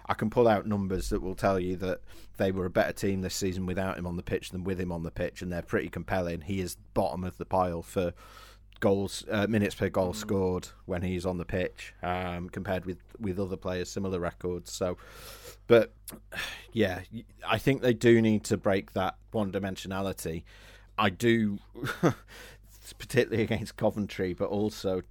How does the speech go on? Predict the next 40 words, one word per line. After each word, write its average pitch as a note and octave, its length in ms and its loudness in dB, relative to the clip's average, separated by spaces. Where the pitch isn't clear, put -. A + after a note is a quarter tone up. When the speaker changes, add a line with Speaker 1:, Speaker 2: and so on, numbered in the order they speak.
Speaker 1:
to F#2+ 140 0
a - 20 -2
lesser G2 280 -4
extent F#2 300 -8
against - 500 -10
Q G2 200 -6
P G2 120 -4
R F#2 240 0
over E2 180 -6
an F2 80 -6
hour. F2 300 -6
I - 60 -8
do A2 220 2
wonder G#2 240 2
if G2+ 100 0
Jack - 200 0
Rudoni G2 420 2
has F#2 140 -4
now F#2 180 -2
just - 240 -4
ended F2 300 -4
up - 220 -4
<laughs> - 60 -8
being A#2 160 -2
the A2 60 -8
player G2+ 340 2
that E2 160 -2
they're G#2+ 160 0
just - 200 -8
lumping G2 340 -4
it - 140 -4
towards F#2+ 440 0
and F#2+ 140 -4
going, G2 280 2
"You A2 180 6
do G2 200 2
something." C#3 260 0
Speaker 2:
Yeah, B2+ 320 2
yeah. G2 580 4
Speaker 1:
Um, F#2+ 80 -6